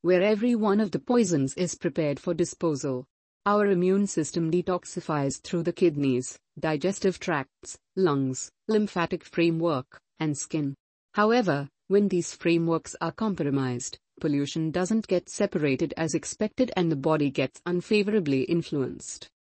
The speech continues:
The side effects you experience that indicate the need for your body to go through detoxification are fatigue,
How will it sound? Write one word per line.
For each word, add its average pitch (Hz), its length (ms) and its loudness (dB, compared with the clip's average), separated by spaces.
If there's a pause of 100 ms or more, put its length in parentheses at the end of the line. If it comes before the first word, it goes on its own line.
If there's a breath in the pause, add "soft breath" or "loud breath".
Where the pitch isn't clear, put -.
(140)
The 214 100 0
side 147 320 -2
effects - 420 -4
you 233 160 6
experience 180 760 2
that 147 160 -2
indicate 165 500 2
the 165 80 0
need 202 280 2
for - 160 0
your 185 180 4
body 156 360 2
to 165 120 -2
go 190 180 4
through 175 240 -2
detoxification 180 1120 0
are 160 160 0
fatigue, 160 540 -2